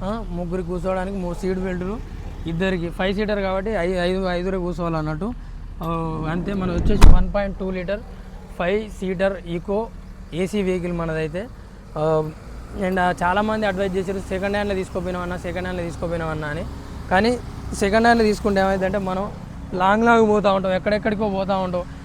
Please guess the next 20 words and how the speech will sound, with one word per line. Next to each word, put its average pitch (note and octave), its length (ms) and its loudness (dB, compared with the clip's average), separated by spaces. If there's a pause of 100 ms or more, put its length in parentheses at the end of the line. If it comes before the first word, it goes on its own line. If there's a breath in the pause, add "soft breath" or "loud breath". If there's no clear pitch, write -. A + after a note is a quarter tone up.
(200 loud breath)
ఎక్కడికెక్కడికో G#3+ 680 0
పోయినప్పుడు G3+ 420 -2
ఏమైందంటే G3 460 -2
గట్లనే F#3 400 -4
లేనిపోని F#3 480 -4
ప్రాబ్లం F3 420 2
ఏవి F3+ 120 2
వచ్చినా, F#3+ 280 -4
ఏది F3 220 -4
ఉన్నా, F3 160 -6
ఏది E3+ 140 -4
పోయినా E3+ 220 -6 (400 loud breath)
ఓ F3 100 2
రూపాయి F3 300 4
ఎక్కువైనా B3 420 10
మంచిదే, G#3+ 360 0
కానీ G#3 160 -4
మనిషి G3 400 -4
సేఫ్టీ F#3+ 340 -4
కావాలి, F3+ 380 -2